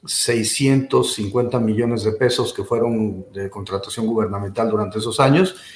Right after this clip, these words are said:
y setenta y siete millones de dólares.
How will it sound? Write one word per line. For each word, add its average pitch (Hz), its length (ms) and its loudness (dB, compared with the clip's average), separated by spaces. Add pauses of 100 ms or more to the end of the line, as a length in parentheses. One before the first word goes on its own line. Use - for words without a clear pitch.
(140)
y 160 140 4
setenta 135 380 4
y 117 40 4
siete 139 500 4
millones 120 560 0
de 104 80 2
dólares. 101 520 -4